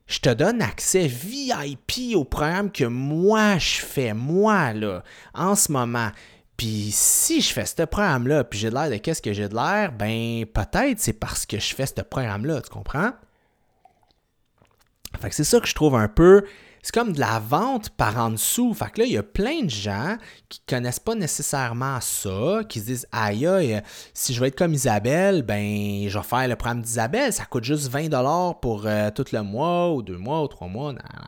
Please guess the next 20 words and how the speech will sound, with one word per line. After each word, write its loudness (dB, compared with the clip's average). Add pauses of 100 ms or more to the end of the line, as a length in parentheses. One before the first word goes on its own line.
(100)
nan, -14
peu -10
importe. 0 (480)
Je -12
vais 4
y 2
ressembler. » -4 (920)
Puis 0
le -6
problème, 0
souvent, 0
c'est -4
que -10
s-, -2
ils -6
ressemblent 2
pas, 0
tu -4
sais. -4 (260)
Mais, 0